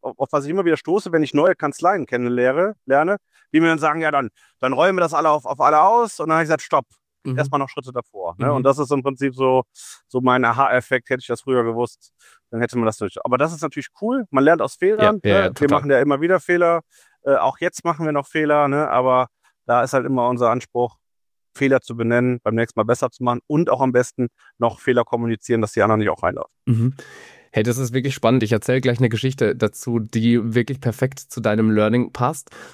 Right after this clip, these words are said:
Speaker 2: Aber vorher müssen wir, glaub ich, noch mal ein bisschen Real Talk einschieben, weil man muss auch ganz ehrlich sein, es ist schon auch nervig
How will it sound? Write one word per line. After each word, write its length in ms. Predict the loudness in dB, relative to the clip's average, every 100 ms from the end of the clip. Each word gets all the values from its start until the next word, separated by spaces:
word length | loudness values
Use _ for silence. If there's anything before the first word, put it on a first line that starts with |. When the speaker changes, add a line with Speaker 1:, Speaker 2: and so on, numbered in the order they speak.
| -8
Speaker 2:
Aber 240 | -2 2 2
vorher 560 | 4 4 4 2 -2 _ 0
müssen 340 | 2 2 0
wir, 240 | 0 0 0
glaub 220 | 2 4
ich, 60 |
noch 120 | 4 2
mal 80 |
ein 60 | 0
bisschen 320 | -2 -4 -8
Real 260 | -4 -2 -2
Talk 320 | -4 -4 -4
einschieben, 380 | -4 -2 -2 0
weil 160 | 0 -2 -14 -4
man 100 | 2
muss 200 | 2 0
auch 180 | -6 -2
ganz 220 | 0 2
ehrlich 300 | 2 2 0
sein, 260 | -2 -2 -2 -16 -8 -4
es 160 | -4
ist 160 | -4 -8
schon 160 | -8 -2
auch 240 | -2 0
nervig 760 | 0 2 2 0 -4 -8 -10